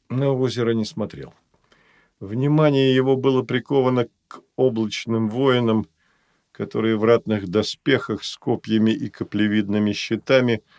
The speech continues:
шли куда-то сомкнутым строем. На заснеженной земле вскипали волны,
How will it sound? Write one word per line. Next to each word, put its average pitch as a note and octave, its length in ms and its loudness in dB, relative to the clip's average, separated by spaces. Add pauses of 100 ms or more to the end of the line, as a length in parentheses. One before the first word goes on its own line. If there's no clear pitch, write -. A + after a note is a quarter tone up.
(520)
шли B2+ 400 0
куда-то B2 560 2
сомкнутым A2+ 840 0
строем. G2 720 -2 (1300)
На A2+ 120 -4
заснеженной A2 680 2
земле G#2+ 420 2
вскипали A2 540 0
волны, B2+ 540 2